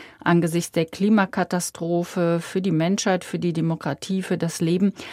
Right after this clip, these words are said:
ob es nicht legitim sei, eben darauf aufmerksam zu machen, indem man das Brandenburger Tor mit Farbe besprühe und ähnlich die anderen drei Angeklagten auch, ähm, ein angeklagter Student der Luft- und Raumfahrt und der sagte noch,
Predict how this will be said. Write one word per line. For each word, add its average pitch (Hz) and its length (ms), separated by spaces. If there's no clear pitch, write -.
ob - 100
es 196 140
nicht 185 180
legitim 180 640
sei, 180 720
eben 175 320
darauf 160 360
aufmerksam 196 720
zu - 160
machen, 180 320
indem 170 380
man 202 220
das 180 180
Brandenburger 170 640
Tor 160 200
mit 160 200
Farbe 175 380
besprühe 175 500
und 170 200
ähnlich 175 440
die - 200
anderen 185 460
drei 160 320
Angeklagten 160 1000
auch, 151 540
ähm, 151 320
ein 160 180
angeklagter 160 600
Student 156 440
der 156 80
Luft- 147 260
und 147 160
Raumfahrt 185 720
und 160 160
der 165 100
sagte 160 380
noch, 156 160